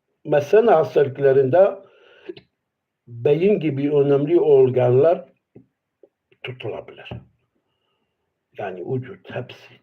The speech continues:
tektir yani bir konjonktürdür, birbirine bağlıdır.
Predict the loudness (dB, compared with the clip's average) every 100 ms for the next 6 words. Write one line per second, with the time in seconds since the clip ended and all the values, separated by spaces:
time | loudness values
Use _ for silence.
0 | _ -18 -18 -20 -20 -18 -18 -20 -20 _
1 | _ _ _ _ -20 -18 -16 -16 -18 -20
2 | -18 -18 -18 -20 -20 _ -20 -20 -20 -16
3 | -16 -14 -14 -16 -18 -20 -20